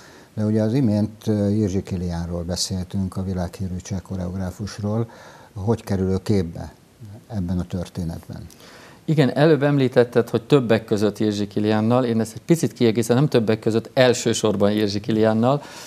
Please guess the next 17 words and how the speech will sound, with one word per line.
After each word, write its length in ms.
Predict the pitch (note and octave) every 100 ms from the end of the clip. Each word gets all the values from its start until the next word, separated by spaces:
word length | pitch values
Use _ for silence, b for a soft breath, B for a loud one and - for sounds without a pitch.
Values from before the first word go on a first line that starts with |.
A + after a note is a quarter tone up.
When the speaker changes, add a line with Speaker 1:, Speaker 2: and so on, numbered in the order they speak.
| B B A2+
Speaker 2:
hisz 120 | B2+
ő 120 | B2
valóban, 360 | C#3+ C#3 B2 A#2+
ő 60 |
nagyon 320 | B2 B2+ A#2
sok 260 | G#2 A2+ G2
koreográfussal 720 | A2 G2+ G2 G2 F#2 G2 G2+
dolgozott 440 | G2 G2+ G2+ F#2+ A2
együtt 240 | G2+ F#2+
a 60 | F#2+
Holland 340 | G#2 G2+ G2+
Táncszínházban, 680 | G2+ G2+ - A2 A2+ G#2+ G#2
a 40 |
világ 280 | G#2 G#2 G2+
vezető 380 | G2+ G2+ G2 G2
táncszínházának 960 | G2+ G2+ G2 G2+ F#2+ G2+ G2 G2+ G2+ -
tekinthető. 760 | G2+ A2 G#2 A#2 A#2 C#3 C#3